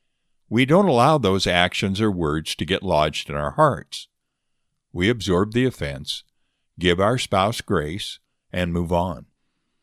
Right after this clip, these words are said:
But there are times when patiently enduring an offense is not the most loving thing we can do. We have to be careful that our willingness to endure doesn't end up enabling another person to persist in destructive patterns of sin in their own life.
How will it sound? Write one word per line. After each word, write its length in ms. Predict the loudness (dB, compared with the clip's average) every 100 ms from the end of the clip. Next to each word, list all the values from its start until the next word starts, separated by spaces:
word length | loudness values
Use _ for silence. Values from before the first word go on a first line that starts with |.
| _ _ _ _ _
But 140 | 0 4
there 160 | 6
are 120 | 4
times 500 | 2 4 4 2 0
when 160 | -2 0
patiently 560 | 2 4 2 0 2 2
enduring 440 | 2 2 2 2
an 140 | 0
offense 560 | -2 -2 2 2 2 0
is 160 | -2 0
not 320 | 0 0 -2
the 80 | -2
most 300 | -2 -2 2
loving 320 | 2 2 -2
thing 240 | -2 -2
we 120 | -4
can 200 | -2 -2
do. 380 | 0 0 -2 -10 _ _ _ _ _ _ _ _
We 120 | 2
have 180 | 2 2
to 80 | 0
be 100 | 0
careful 520 | 2 0 0 -6 -2
that 160 | 0 2
our 160 | 2
willingness 580 | 4 4 4 2 2 -2
to 200 | -2 0
endure 640 | 0 2 2 4 0 -6 -14 _ _ _ 0
doesn't 320 | 2 2 2
end 220 | 2 4
up 220 | 4 2
enabling 500 | 2 2 2 2 2
another 340 | 2 2 2 0
person 440 | 0 -2 -2 -4
to 180 | -4 -2
persist 640 | 0 0 2 2 2 -2
in 140 | -4 -4
destructive 680 | -6 -2 -2 -2 -6 -8
patterns 540 | -4 -2 -2 -4 -6 -8
of 160 | -8
sin 400 | -6 -2 -2 -2
in 120 | -4 -4
their 140 | -4
own 180 | -4 -2
life. 520 | -2 -4 -6 -14